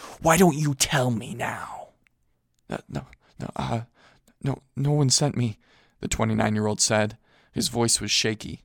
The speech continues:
and unsupported. "You were offered some money, weren't you?" "Uh, sure. I would have done the same thing.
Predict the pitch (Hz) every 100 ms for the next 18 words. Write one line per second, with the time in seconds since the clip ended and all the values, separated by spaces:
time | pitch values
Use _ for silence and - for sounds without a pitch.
0 | - 113 107 - 104 - 101 - - _
1 | _ - 190 156 139 147 160 143 165 135
2 | 131 151 117 104 - _ - - 151 123
3 | - 107 - _ _ _ _ _ - -
4 | - 113 104 104 - - _ _ - -
5 | 120 120 117 - - _ _ _ _ _
6 | _ - 143 160 147 135 143 139 113 -
7 | 175 160 - 147 120 113